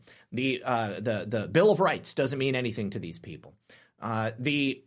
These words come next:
letter of the law doesn't mean anything to these people. They are one hundred percent corrupt, as corrupt as they can possibly be. Our system, our government, the regime that's in Washington, D C right now have perverted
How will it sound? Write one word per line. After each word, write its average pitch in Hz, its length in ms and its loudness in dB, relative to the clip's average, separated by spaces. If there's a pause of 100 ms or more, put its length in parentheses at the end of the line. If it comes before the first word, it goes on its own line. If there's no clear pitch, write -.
(100)
letter 196 340 6
of 165 80 2
the 165 100 4
law 151 460 4
doesn't 156 320 2
mean 160 160 0
anything 147 420 -2
to 113 100 -8
these 98 220 -8
people. - 400 -12
They 151 220 0
are 160 220 4
one 147 260 0
hundred 190 540 2
percent 156 640 -4 (100)
corrupt, 135 420 0
as 110 160 -4
corrupt 170 580 0 (300)
as 147 140 0
they 165 120 -2
can 151 160 -6
possibly 151 560 0
be. 120 280 -2
Our 165 160 4
system, 214 500 -4
our 147 120 4
government, 202 640 4 (720)
the 135 140 6
regime 202 800 2
that's 131 200 -2
in 131 120 -2
Washington, 170 520 0
D 156 120 2
C 151 180 -2
right 143 220 2
now 139 180 0
have 131 260 0 (200)
perverted 139 800 2